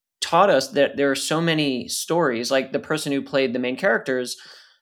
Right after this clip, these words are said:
um, the Woody Allen and Diane Keaton characters, were in their eighties and nineties, and we became best friends with them. And it opened up this whole world of stories that weren't being told.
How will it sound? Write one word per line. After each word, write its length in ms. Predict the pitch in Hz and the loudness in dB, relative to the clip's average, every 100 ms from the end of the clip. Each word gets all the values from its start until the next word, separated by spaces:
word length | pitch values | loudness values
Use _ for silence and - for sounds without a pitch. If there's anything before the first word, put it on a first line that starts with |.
| _ | _
um, 380 | 127 135 131 127 | 0 2 2 0
the 80 | 127 | 2
Woody 160 | 143 139 | 4 4
Allen 240 | 131 131 | 4 2
and 100 | 127 | 0
Diane 220 | 120 120 | 0 0
Keaton 220 | 120 202 | -2 -2
characters, 400 | 180 139 131 131 | 0 0 0 -4
were 140 | 123 135 | -2 0
in 100 | 131 | 0
their 100 | 123 | -2
eighties 240 | 120 120 | -4 -4
and 80 | 123 | -4
nineties, 540 | 139 185 143 110 110 | -2 -2 -2 -4 -4
and 100 | - | -2
we 80 | 143 | -2
became 320 | 139 139 147 | -2 -2 -2
best 220 | 127 127 - | -2 -4 -2
friends 240 | 147 170 | -4 -2
with 160 | 135 - | -4 -4
them. 320 | 123 120 120 - _ _ - | -4 -6 -10 -16 _ _ 4
And 180 | 156 151 | 6 6
it 140 | 151 | 6
opened 320 | 160 185 170 | 4 4 4
up 180 | 165 170 | 2 2
this 160 | 139 135 | 0 -2
whole 380 | - 180 208 135 | -2 0 2 2
world 240 | 151 165 | 2 2
of 100 | 131 | 0
stories 360 | - 156 170 135 | -4 -4 -2 -2
that 160 | 117 | -4
weren't 200 | 135 143 | -2 -2
being 220 | 139 120 | -4 -8
told. 520 | 113 - 185 147 - | -6 -2 0 0 -4